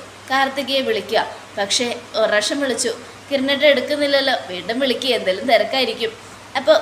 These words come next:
കല്യാണി വീണ്ടും വിളിക്കുക, പക്ഷേ എടുക്കുന്നില്ല. കിരണേട്ട ഫോൺ എടുക്കുന്നില്ല. അപ്പോൾ കല്യാണി വീണ്ടും വീണ്ടും വിളിച്ചു. അഞ്ചാറ് പ്രാവശ്യം വിളിച്ചിട്ടും കാർത്തിക ഫോൺ എടുക്കുന്നില്ല. "കിരണേട്ട, എനിക്ക് പേടിയാവുന്നു കിരണേട്ട. ചേച്ചി എന്താ ഫോൺ എടുക്കാത്തെ?"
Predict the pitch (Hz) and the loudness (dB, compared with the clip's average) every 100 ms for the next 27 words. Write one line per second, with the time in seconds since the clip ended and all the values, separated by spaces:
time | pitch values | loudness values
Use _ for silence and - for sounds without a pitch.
0 | - 233 233 247 247 226 240 247 220 202 | 4 4 2 0 -2 -2 0 0 -2 0
1 | 185 - - - 277 277 302 240 - 262 | 0 -2 -12 -10 -4 0 4 4 2 0
2 | 247 226 185 - - - 254 226 233 226 | 0 0 -4 -6 -18 -10 -4 -2 -2 0
3 | 254 247 - 254 226 262 277 277 262 247 | -4 -4 -6 -2 0 0 0 -2 -2 2
4 | 220 - - - - 202 196 214 220 214 | 2 0 -10 -16 -8 -6 0 2 4 2
5 | 220 220 226 240 247 247 262 247 247 262 | 0 0 0 0 -2 0 0 0 2 2
6 | 233 214 240 226 - - - 285 277 302 | 2 2 0 -4 -8 -10 -4 0 2 2
7 | 302 262 339 - 254 233 226 220 247 - | 4 4 4 4 0 0 -2 0 -2 -2
8 | - - 277 269 277 247 254 254 233 240 | -14 -4 0 0 0 -2 0 0 0 0
9 | 247 226 226 214 - - 214 226 226 240 | 0 -2 0 0 0 -4 -4 -4 -2 -2
10 | 247 - - - 262 262 262 262 240 247 | -4 -12 -18 -6 -2 -2 0 2 4 4
11 | 247 233 233 233 226 226 226 220 - - | 4 2 2 0 0 2 4 2 -2 -12
12 | - 269 240 277 277 269 277 262 240 269 | -6 -2 -2 0 -2 -2 -2 0 0 0
13 | 269 262 262 254 | 0 0 0 -2